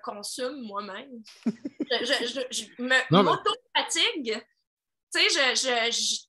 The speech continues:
Speaker 1: ça vient tellement un exercice de, de précision, de perfection. Je suis perfectionniste en studio. Tu sais, Toby, il fait, «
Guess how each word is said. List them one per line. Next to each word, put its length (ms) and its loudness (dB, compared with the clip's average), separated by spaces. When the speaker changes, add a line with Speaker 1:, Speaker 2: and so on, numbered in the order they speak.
Speaker 1:
ça 280 -4
vient 280 -2
tellement 440 -4
un 220 -4
exercice 840 -6
de, 400 -6
de 140 2
précision, 800 -6
de 120 -2
perfection. 880 -6
Je 80 -4
suis 160 -4
perfectionniste 800 0
en 100 0
studio. 480 -8
Tu 80 -8
sais, 80 -6
Toby, 220 -2
il 60 -2
fait, « 300 -4